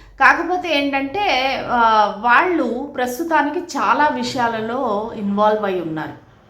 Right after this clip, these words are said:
అది మనీ, ఫైనాన్స్, రిలేషన్‌షిప్స్, ఆ, మళ్ళా కెరీరు,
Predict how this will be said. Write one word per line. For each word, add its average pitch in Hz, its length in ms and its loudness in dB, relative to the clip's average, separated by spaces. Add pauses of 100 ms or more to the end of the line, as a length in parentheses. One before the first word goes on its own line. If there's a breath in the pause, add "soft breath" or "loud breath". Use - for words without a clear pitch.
(480 loud breath)
అది 190 320 2
మనీ, 190 640 -2
ఫైనాన్స్, 185 920 -2
రిలేషన్‌షిప్స్, 190 1120 -4 (460 loud breath)
ఆ, 262 200 6
మళ్ళా 202 540 2
కెరీరు, 185 840 0